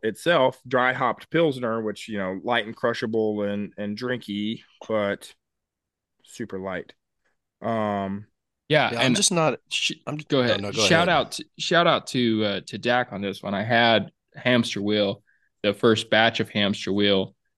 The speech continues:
Speaker 2: at this weekend. Phenomenal. And
Speaker 1: Oh,
Speaker 2: I've
Speaker 1: yeah,
Speaker 2: been,
Speaker 1: yeah.
Speaker 2: it's turned me on big time to dry hopping. I've looked for a couple other dry hop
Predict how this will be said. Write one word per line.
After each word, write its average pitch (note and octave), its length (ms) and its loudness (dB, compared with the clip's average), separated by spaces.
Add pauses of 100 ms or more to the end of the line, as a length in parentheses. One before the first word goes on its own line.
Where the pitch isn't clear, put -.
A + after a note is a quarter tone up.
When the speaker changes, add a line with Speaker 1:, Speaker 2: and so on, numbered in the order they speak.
Speaker 2:
at G#2 280 0
this A#2 220 0
weekend. G2+ 640 -2
Phenomenal. G#2 640 -2
And A2+ 140 -2
Speaker 1:
Oh, A2+ 60 2
Speaker 2:
I've B2+ 120 6
Speaker 1:
yeah, C#3 120 2
Speaker 2:
been, A2 380 0
Speaker 1:
yeah. - 80 -6
Speaker 2:
it's B2+ 240 -2
turned D3 240 2
me B2 120 0
on A#2 260 0
big A#2 240 -4
time G2+ 300 -4
to F#2+ 300 -6 (160)
dry G#2 240 4
hopping. A#2 500 2
I've G#2 180 0
looked G#2+ 220 0
for G2+ 140 -4
a G2 40 -4
couple F2 320 -2
other G2 180 0
dry G2 260 -2
hop G#2 300 0